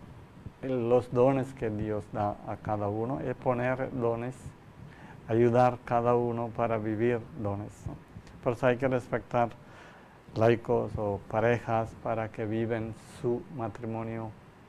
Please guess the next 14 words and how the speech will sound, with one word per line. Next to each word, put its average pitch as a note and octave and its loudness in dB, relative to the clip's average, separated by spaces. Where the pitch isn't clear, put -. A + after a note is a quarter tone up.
bien, A#2+ 0
con A#2 -8
alegría. A2 -2
Los A2 4
laicos A2+ 0
tienen A2+ -4
que A2 -8
ayudar, A2 0
los G#2+ -4
misioneros A2+ -2
vivir A2+ -2
su A#2+ 0
vida A#2 -2
consagrada A2+ -2